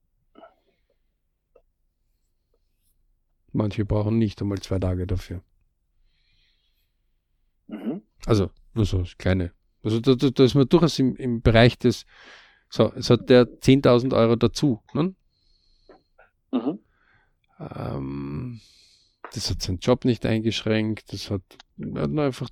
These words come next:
Speaker 1: sich ein bisschen mehr dazu geholt. Er hat auch nicht komplett seine Freizeit aufgegeben. Also,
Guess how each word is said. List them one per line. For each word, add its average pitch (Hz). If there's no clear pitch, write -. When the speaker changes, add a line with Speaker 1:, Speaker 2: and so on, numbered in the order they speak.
Speaker 1:
sich -
ein -
bisschen 127
mehr 113
dazu 123
geholt. 101
Er 123
hat 113
auch 107
nicht 101
komplett 98
seine 101
Freizeit 165
aufgegeben. 98
Also, 117